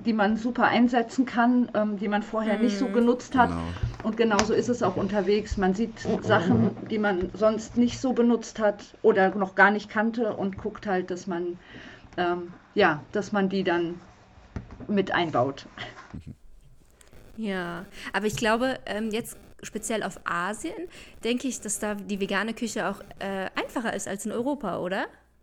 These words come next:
Speaker 2: Oder wie hast du das
Speaker 1: Ähm,
Speaker 2: so gefühlt?
Speaker 1: Also da, wir waren, ähm, in Thailand, Malaysia und in Vietnam
Speaker 3: Mhm.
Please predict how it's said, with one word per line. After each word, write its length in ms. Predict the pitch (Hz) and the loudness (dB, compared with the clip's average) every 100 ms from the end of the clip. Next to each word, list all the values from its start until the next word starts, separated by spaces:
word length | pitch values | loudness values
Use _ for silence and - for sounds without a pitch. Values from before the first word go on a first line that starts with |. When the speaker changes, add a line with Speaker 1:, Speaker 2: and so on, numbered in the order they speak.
| _ | _
Speaker 2:
Oder 140 | - 196 | -8 -6
wie 80 | 214 | -6
hast 200 | 285 - | -6 -2
du 60 | |
das 200 | 190 190 | 0 0
Speaker 1:
Ähm, 60 | - - | -4 -12
Speaker 2:
so 240 | 190 180 185 | -8 -6 -6
gefühlt? 420 | 180 - 180 180 - - - - - - | -8 -4 -4 -4 -12 -20 -20 -20 -20 0
Speaker 1:
Also 200 | 240 226 226 - - - | 2 2 -2 -10 -18 -2
da, 300 | 220 202 233 | 6 8 8
wir 180 | 214 190 | 6 6
waren, 420 | 196 190 208 220 - | 6 6 4 2 2
ähm, 220 | 202 196 | 2 4
in 200 | 190 196 | 2 0
Thailand, 640 | - 233 247 233 233 233 214 | 2 4 6 6 4 0 0
Malaysia 600 | 196 180 180 185 196 190 | 0 2 2 2 2 2
und 140 | 185 | 0
in 160 | 190 190 | 0 0
Vietnam 520 | 190 190 214 220 269 | 2 0 -2 0 0
Speaker 3:
Mhm. 320 | 330 156 170 | 0 -4 -6